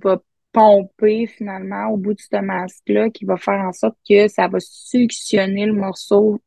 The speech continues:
puis ça va le ramener vers la surface. Donc, pour ceux qui ont pas vu passer ça sur Facebook,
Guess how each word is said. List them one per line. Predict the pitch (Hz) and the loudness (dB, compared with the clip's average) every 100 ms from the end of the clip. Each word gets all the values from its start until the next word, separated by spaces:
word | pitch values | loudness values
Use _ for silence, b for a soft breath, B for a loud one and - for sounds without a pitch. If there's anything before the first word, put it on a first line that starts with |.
| _ | _
puis | - | -4
ça | 196 180 | 2 4
va | 180 | 2
le | |
ramener | - 185 190 202 | 0 -2 -2 -4
vers | 190 196 185 196 | -4 -2 0 2
la | 185 180 | 0 0
surface. | - - - _ - _ _ _ B B B B - | -6 -10 -10 _ -12 _ _ _ B B B B 0
Donc, | 196 - | 0 2
pour | 190 - | -2 2
ceux | 269 | 2
qui | 254 233 | 4 2
ont | 196 | 4
pas | 220 | 2
vu | 214 - | 2 0
passer | 226 208 - | 2 2 0
ça | 190 233 | -4 -6
sur | - 208 | -4 -10
Facebook, | - 190 185 185 226 240 | -2 -2 -2 -2 0 0